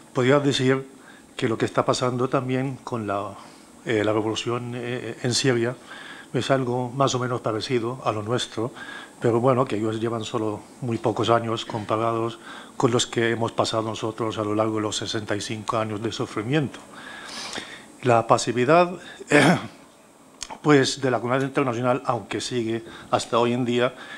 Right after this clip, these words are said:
pero la hemos podido, eh, de alguna manera combatir, eh, a través de mejorar la imagen de la revolución palestina. Eh, y yo creo que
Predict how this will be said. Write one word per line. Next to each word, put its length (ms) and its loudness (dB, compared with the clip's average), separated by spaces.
pero 320 4
la 160 4
hemos 260 0
podido, 560 2
eh, 300 0
de 80 2
alguna 340 2
manera 440 2
combatir, 640 -2
eh, 520 0
a 160 2
través 400 -2
de 240 0
mejorar 640 -2
la 200 4
imagen 640 0
de 220 0
la 240 2
revolución 600 -4
palestina. 540 -4
Eh, 460 -2
y 280 -4
yo 160 2
creo 140 4
que 760 0